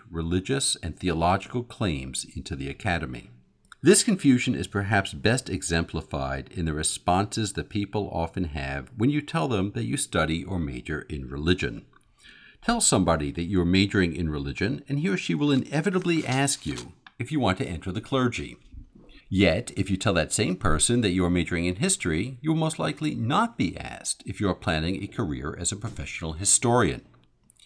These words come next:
Majoring in religion often makes parents anxious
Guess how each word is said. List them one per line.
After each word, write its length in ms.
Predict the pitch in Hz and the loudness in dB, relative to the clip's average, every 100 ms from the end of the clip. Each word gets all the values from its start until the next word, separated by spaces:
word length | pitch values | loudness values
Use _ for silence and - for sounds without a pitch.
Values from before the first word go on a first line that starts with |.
| - - - - | -20 -20 -16 2
Majoring 460 | 92 139 151 165 | 6 6 6 2
in 180 | 143 123 | 2 2
religion 480 | 104 95 107 127 107 | 2 0 0 -2 -4
often 460 | - 90 98 104 87 | -2 -4 -4 -4 -4
makes 240 | 78 - | -4 -8
parents 420 | - 113 123 123 - | -6 -2 -2 -4 -8
anxious 640 | 90 98 - - - - | -6 -6 -6 -6 0 2